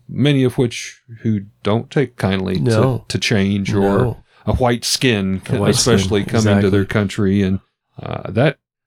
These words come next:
Speaker 1: that alone is, is pretty scary. I mean, to put yourself out there. So, you know, kudos to you
Speaker 2: Well,
Speaker 1: and the
Speaker 2: thank you.
Speaker 1: missionary
Speaker 2: Appreciate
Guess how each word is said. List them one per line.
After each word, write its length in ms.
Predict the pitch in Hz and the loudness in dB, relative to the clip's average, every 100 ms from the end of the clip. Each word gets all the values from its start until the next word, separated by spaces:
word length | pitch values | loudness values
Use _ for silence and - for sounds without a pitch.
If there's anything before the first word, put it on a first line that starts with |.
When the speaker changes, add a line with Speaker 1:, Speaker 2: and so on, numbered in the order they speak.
| _ | _
Speaker 1:
that 320 | 90 113 208 | -4 0 0
alone 760 | 196 101 90 95 110 90 85 92 95 | 0 -2 0 2 2 -2 -6 -8 -6
is, 260 | 92 90 - | -6 -4 -6
is 160 | 95 | -8
pretty 220 | - 117 95 | -4 -4 -4
scary. 680 | - 98 98 82 92 - - | -2 -2 -2 -4 -10 -14 -12
I 120 | 90 | -8
mean, 400 | 90 90 90 95 - | -6 -6 -8 -10 -12
to 100 | - | -10
put 220 | 87 98 92 | -4 -4 -4
yourself 340 | 87 92 90 | -4 -4 -2
out 240 | 87 92 | -2 -4
there. 300 | - 90 92 95 | -4 -6 -6 -10
So, 380 | - 95 90 92 | -10 -8 -8 -8
you 80 | 92 | -10
know, 160 | 90 87 | -10 -2
kudos 460 | 139 131 123 110 | 0 2 2 -2
to 260 | - 110 101 - | -4 -4 -4 -6
you 200 | 101 104 117 | -4 0 2
Speaker 2:
Well, 40 | |
Speaker 1:
and 80 | 104 | 2
the 40 | |
Speaker 2:
thank 180 | 101 113 | 2 2
you. 60 | 104 | 2
Speaker 1:
missionary 240 | 110 107 | 2 0
Speaker 2:
Appreciate 220 | 98 110 | 0 0